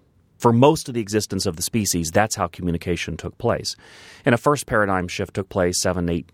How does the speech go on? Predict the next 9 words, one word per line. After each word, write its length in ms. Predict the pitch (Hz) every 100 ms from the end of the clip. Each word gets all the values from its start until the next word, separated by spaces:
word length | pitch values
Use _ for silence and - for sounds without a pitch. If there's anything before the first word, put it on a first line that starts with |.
| -
century 560 | - 90 - 90 82
B 200 | 76 82
C 300 | 76 - 95
when 220 | 82 85
people 300 | 85 98 95
began 420 | 90 87 90 85 82
writing 400 | 87 87 82 80
things 360 | 87 80 76
down. 600 | 82 87 73 71 123 135